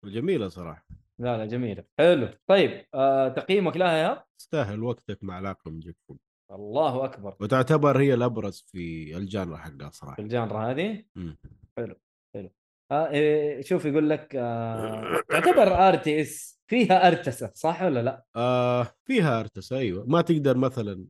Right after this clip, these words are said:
Speaker 1: تغير شيء لو عملت بوز. لا، أنت لازم، لا والله في. لا، مو، مو يعتبر بوز. بين كل هجمة وبين كل ويف وويف يديك مؤقت، مثلًا عشر ثواني. تظبط فيه.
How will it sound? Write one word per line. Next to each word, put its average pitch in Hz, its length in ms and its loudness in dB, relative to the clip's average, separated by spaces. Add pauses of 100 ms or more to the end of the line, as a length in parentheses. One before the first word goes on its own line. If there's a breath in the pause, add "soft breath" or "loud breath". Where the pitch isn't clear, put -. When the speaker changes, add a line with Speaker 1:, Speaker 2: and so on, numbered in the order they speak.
(120)
Speaker 1:
تغير 120 400 2
شيء 101 380 -6
لو 104 160 -4
عملت 104 380 -2
بوز. 82 400 -10
لا، 107 200 -6
أنت 120 140 -4
لازم، 120 340 0 (160)
لا 160 80 4
والله 185 260 4
في. - 320 -6
لا، 175 140 4
مو، 226 300 -2
مو 226 180 2
يعتبر 147 360 2
بوز. 127 420 -4 (100)
بين 131 240 -4
كل 135 380 2
هجمة 135 380 0
وبين 110 340 -8
كل 139 240 -2
ويف 143 280 4
وويف 127 480 0 (220)
يديك 131 380 0
مؤقت، 127 440 -2 (160)
مثلًا 113 360 -4
عشر 117 240 -4
ثواني. 101 440 -6 (240)
تظبط 123 400 0
فيه. 98 240 -10